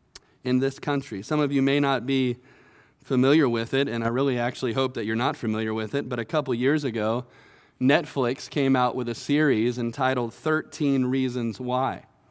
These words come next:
which essentially glorifies a teenage girl's act of suicide.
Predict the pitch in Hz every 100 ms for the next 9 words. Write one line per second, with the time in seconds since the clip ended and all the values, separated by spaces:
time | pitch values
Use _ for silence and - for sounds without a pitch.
0 | _ _ _ _ _ 147 139 - 139 -
1 | 214 254 180 143 139 131 143 180 208 -
2 | 127 113 113 127 135 123 117 - 151 151
3 | 147 131 - 147 135 127 123 123 120 127
4 | - - _ - _ - 123 - 143 135
5 | 123 104 76